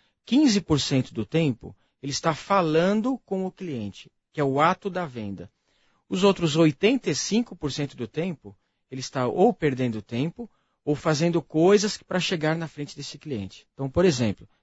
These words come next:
tempo de trânsito, congestionamento, planejamento. Então, quando você pega num dia de trabalho de oito horas, um vendedor falar quinze por cento do seu tempo com clientes, é muito pouco.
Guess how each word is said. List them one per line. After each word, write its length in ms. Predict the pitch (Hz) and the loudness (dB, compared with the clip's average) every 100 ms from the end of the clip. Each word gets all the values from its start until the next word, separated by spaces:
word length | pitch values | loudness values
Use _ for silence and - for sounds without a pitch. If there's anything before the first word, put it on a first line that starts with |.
| _ | _
tempo 240 | - 117 123 | -10 -8 -8
de 140 | 143 | -8
trânsito, 680 | 160 147 143 127 123 135 123 _ _ _ | -2 -2 0 -4 -8 -12 -12 _ _ _
congestionamento, 960 | 113 117 - 120 143 135 135 127 107 | -12 -12 -10 -6 -2 -2 -2 -4 -8
planejamento. 840 | - 113 113 110 123 123 127 120 _ _ _ | -14 -10 -10 -8 -6 -4 -4 -6 _ _ _
Então, 120 | - | -20
quando 140 | - 277 | -12 -6
você 100 | 254 | -4
pega 280 | - 190 185 | -2 0 0
num 180 | 190 | 0
dia 260 | 139 160 254 | -2 -4 -6
de 120 | 214 | -8
trabalho 400 | 226 180 143 127 | -8 -4 -2 -4
de 120 | 113 | -4
oito 320 | 123 175 - 196 | -4 -4 -2 -4
horas, 400 | 123 95 - _ _ _ _ | -2 -4 -12 _ _ _ _
um 120 | 143 | -4
vendedor 380 | 151 160 147 160 | -2 -2 0 -2
falar 380 | - 151 135 117 _ | -2 -2 -2 -4 _
quinze 400 | - 262 302 233 | 0 2 2 0
por 220 | - 147 | -2 -4
cento 320 | 117 165 214 185 | -4 -6 -8 -10
do 80 | |
seu 200 | 170 156 | -14 -14
tempo 400 | 135 117 107 - - | -12 -12 -12 -14 -12
com 180 | 165 175 | -10 -10
clientes, 440 | 110 113 165 - | -10 -10 -10 -12
é 80 | 175 | -14
muito 260 | 175 180 - | -12 -14 -8
pouco. 400 | 139 156 - | -6 -6 -8